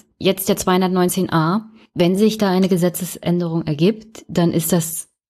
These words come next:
schön für die Ärztinnen und Ärzte, die nicht mehr angezeigt werden. Aber ich glaube, wir schlittern wieder an dem Kernproblem vorbei.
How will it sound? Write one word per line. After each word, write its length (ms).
schön 380
für 160
die 140
Ärztinnen 840
und 240
Ärzte, 480
die 120
nicht 200
mehr 140
angezeigt 600
werden. 340
Aber 260
ich 120
glaube, 320
wir 240
schlittern 580
wieder 300
an 180
dem 160
Kernproblem 680
vorbei. 560